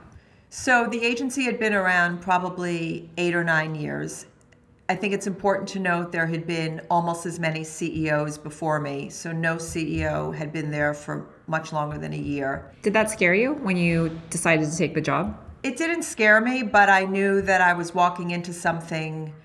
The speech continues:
Speaker 1: And another way to look at it is the bar was very low. So there was a leadership team in place, and I remember sitting in the conference room at our first leadership meeting, going back to being a challenger brand and thinking,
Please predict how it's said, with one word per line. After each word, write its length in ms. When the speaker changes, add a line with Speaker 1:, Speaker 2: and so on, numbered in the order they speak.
Speaker 1:
And 100
another 260
way 100
to 100
look 200
at 200
it 120
is 140
the 60
bar 220
was 160
very 220
low. 380
So 680
there 220
was 320
a 40
leadership 440
team 240
in 100
place, 640
and 120
I 60
remember 460
sitting 500
in 140
the 60
conference 520
room 160
at 80
our 100
first 360
leadership 420
meeting, 580
going 300
back 360
to 460
being 180
a 60
challenger 520
brand 440
and 120
thinking, 520